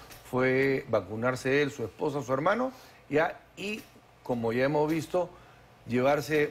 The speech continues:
buena cantidad de dinero tanto de Moquegua que de, también de su paso por, por el ministerio. Entonces, este,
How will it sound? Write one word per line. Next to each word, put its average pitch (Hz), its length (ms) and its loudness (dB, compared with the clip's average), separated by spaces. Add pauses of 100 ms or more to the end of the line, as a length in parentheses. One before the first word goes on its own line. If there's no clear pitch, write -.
buena 147 300 0
cantidad 120 400 0
de 131 80 4
dinero 131 420 0
tanto 131 320 -2
de 131 60 2
Moquegua 139 580 0 (100)
que 104 340 -4 (360)
de, 110 640 0
también 120 320 2
de 131 140 2
su 110 180 -6
paso 123 400 0
por, 107 400 -2 (380)
por 113 120 2
el 104 140 0
ministerio. 104 540 0
Entonces, 139 420 -6 (540)
este, 110 960 -2